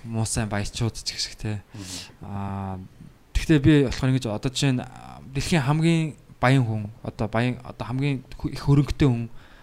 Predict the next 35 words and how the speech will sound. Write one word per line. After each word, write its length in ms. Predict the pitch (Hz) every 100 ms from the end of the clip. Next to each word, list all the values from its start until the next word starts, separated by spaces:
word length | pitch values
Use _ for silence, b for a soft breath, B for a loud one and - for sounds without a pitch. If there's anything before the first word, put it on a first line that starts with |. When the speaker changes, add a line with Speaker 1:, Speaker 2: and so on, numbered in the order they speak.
| b -
Speaker 1:
Jeff 240 | 143 -
Bezos, 540 | 127 120 117 107 - -
тий, 100 | 120
Amazon 340 | 113 123 139 127
компанийн 420 | 113 - 113 107
үүсгэн 300 | 107 - 107
байгуулагч 420 | 92 101 - - - b b b b -
захирал. 320 | - 110 107 - b b b b b -
Аа, 240 | 110 104 104
тэр 160 | 175
хүн 140 | 175 143
яагаад 320 | 147 185 175
тийм 140 | 156 127
баян 240 | 120 120
байгаа 180 | 113 107
гэхээр 160 | 123 113 B B B B -
тэр 160 | 170 156 - - - _ -
маш 260 | 202 220 170
олон 320 | 160 165 143
хүний 220 | 143 139
асуудлыг 400 | - - 160 151
шийдэж 300 | - 151 - -
өгсөн, 380 | - - 135 127 B B B B
маш 240 | 170 208
олон 240 | 190 - 160 156
хүний 260 | 151 151 135
тэр 160 | 147 127
одоо 220 | 127 131
нөгөө 240 | 127 123
интернетээр 500 | 127 131 147 143 139
ингээ 220 | 135 120
бараа 240 | 117 135 120
бүтээгдэхүүн 640 | - 120 - 139 127 98
худалдаж 380 | 135 - - -
авах 220 | 123 -